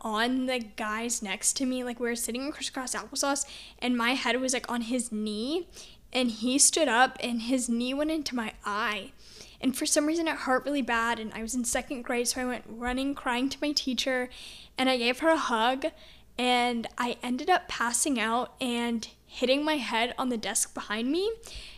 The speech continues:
And I woke up on the floor with all the kids screaming my name, and the teacher was, like, terrified, and they just kind of were like, "Okay, like, I guess she's okay now." So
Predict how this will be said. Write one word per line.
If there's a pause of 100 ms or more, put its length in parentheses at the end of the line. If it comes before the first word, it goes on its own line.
(120)
And
I
woke
up
on
the
floor
with (120)
all
the
kids (120)
screaming
my
name,
and
the
teacher
was,
like, (760)
terrified, (480)
and
they
just
kind
of (100)
were
like,
"Okay,
like,
I
guess
she's
okay
now."
So